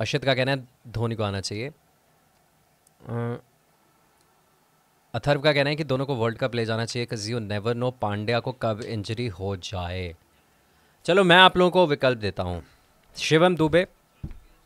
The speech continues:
हार्दिक पांड्या, रिंकू सिंह।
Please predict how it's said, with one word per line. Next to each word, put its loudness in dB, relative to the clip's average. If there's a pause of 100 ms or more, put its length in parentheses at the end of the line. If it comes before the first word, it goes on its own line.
(280)
हार्दिक 4
पांड्या, 2 (2250)
रिंकू 2
सिंह। -6